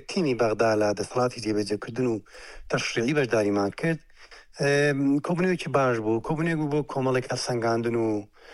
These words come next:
بەدواداچوون و، و بڕیاری ئێستا و بڕیاری داهاتوو چی دەبێت بۆی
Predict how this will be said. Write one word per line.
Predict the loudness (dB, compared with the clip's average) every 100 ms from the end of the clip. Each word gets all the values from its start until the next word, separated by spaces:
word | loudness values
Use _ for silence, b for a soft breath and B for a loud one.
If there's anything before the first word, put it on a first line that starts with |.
| B B -4
بەدواداچوون | -2 2 2 2 0 0 0 2
و، | 2 2 0 -2
و | 0 2 0 -2
بڕیاری | -2 0 2 2 0 0
ئێستا | -2 -2 -2 0 0
و | 0
بڕیاری | 0 0 0 2 0
داهاتوو | 0 -2 -2 -4 -4 B B B B
چی | -2
دەبێت | 0 0 2
بۆی | 2